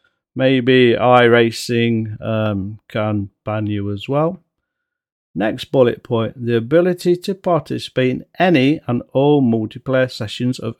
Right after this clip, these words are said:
any kind. Well, isn't that a total ban? <laughs>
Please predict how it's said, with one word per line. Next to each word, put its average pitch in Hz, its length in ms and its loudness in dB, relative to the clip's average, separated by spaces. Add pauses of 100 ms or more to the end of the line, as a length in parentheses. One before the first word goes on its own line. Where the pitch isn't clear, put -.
any 123 200 0
kind. 135 400 0
Well, 120 340 0
isn't 139 180 -4
that 127 200 2
a - 80 -6
total 135 320 2
ban? 120 340 -2 (880)
<laughs> - 240 2